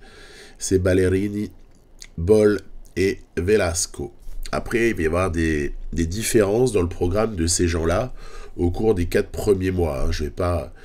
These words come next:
euh, copier-coller. Le premier cas, c'est évidemment Alberto Bettiol, qui a, euh, lui, des objectifs de classique, et notamment, je vais lui donner, puisqu'on a vu que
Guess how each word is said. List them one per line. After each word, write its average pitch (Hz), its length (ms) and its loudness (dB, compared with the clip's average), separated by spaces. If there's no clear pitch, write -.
euh, 73 80 -2
copier-coller. 92 760 0
Le 87 200 0
premier 117 380 2
cas, 117 360 2
c'est - 180 -2
évidemment 95 480 2
Alberto 90 420 2
Bettiol, 95 520 2
qui 95 260 2
a, 107 180 6
euh, 85 180 6
lui, 104 340 0
des 85 280 2
objectifs 95 600 -2
de 82 120 0
classique, - 760 0
et 143 140 4
notamment, 101 520 2
je 95 140 0
vais 98 160 2
lui 98 160 -4
donner, 87 400 0
puisqu'on - 320 -2
a 82 80 2
vu 90 180 -2
que 76 460 0